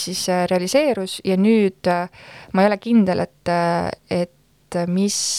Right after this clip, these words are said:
äh, mis on see elu, mida ma tahan, äh, kümne aasta pärast. Kuid nüüd viimase selle, noh, koroonaaeg ja kõik see kaks tuhat kakskümmend on natukene nagu pilti selgemaks, äh, ajanud ja sellepärast oleme me teinud ka mingisuguseid, äh,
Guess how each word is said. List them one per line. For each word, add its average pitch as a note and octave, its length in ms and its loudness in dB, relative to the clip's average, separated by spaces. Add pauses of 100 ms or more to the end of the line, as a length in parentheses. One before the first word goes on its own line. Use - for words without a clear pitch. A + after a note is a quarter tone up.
(120)
äh, F3 240 0 (500)
mis G3+ 220 0
on F#3+ 100 0
see G#3 440 -2 (640)
elu, G3 260 -2 (240)
mida F3 200 -4
ma F3 140 -6
tahan, F3 380 -6 (480)
äh, E3+ 200 -4
kümne F3 460 0 (420)
aasta C4+ 300 0
pärast. - 320 -4 (560)
Kuid G#3+ 300 2
nüüd G#3 140 -4
viimase A#3+ 400 -2
selle, F#3 360 0 (540)
noh, - 180 -8
koroonaaeg G#3 760 -2
ja G#3 200 -2
kõik A3+ 160 -8
see - 80 -6
kaks A3 180 -2
tuhat G3+ 140 -2
kakskümmend G#3+ 420 -4
on F3+ 80 -8
natukene G3+ 460 -6
nagu F#3+ 160 -6
pilti G3+ 560 -4
selgemaks, F3+ 640 -4
äh, E3+ 160 -2 (140)
ajanud G#3 320 -4
ja - 480 -12
sellepärast G3 400 -2
oleme F3+ 180 -2
me F3+ 80 -2
teinud F#3+ 220 -2
ka F3+ 100 -8
mingisuguseid, F3+ 800 -6
äh, F3+ 160 -4